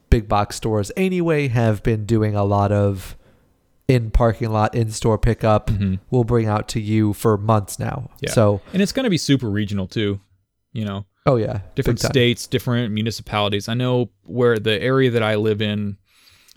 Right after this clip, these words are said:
Speaker 2: most of the stores are super lax on stuff, and it's just not that big of a deal. Like, honestly, you know, the area that I live in, it's in the surrounding cities and stuff, I just don't really see it changing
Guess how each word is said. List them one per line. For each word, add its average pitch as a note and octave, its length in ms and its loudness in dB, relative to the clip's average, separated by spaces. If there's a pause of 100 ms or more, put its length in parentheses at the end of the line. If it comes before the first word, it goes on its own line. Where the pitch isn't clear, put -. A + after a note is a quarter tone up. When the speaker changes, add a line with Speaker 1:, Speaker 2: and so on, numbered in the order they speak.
Speaker 2:
most G#2+ 300 -2
of A2+ 40 -4
the G#2 80 -2
stores G2+ 420 -4
are G2 100 -2
super A#2 400 -2
lax F#2+ 420 -4
on F#2+ 160 -8
stuff, F#2+ 520 -6
and F#2+ 100 -6
it's - 160 -12
just - 200 -10
not F#2+ 200 -6
that G2 160 -4
big G#2 120 -4
of G2 80 -6
a F#2+ 40 -6
deal. F#2 220 -4
Like, G2 100 -4
honestly, G#2+ 680 -2 (180)
you C3+ 140 -4
know, B2+ 160 0
the B2 80 0
area C3 260 2
that A#2 140 -2
I A#2+ 120 0
live A2+ 400 -2
in, A2+ 300 -2
it's - 360 -10 (240)
in A#2 140 -2
the G#2 60 -2
surrounding A2 580 0
cities A2+ 400 -4
and A2+ 80 -8
stuff, - 280 -6
I A2+ 80 -6
just A2+ 180 -8
don't A#2 140 -2
really A2 180 -2
see G#2+ 260 -6
it G#2+ 100 -4 (1300)
changing G#2 520 -2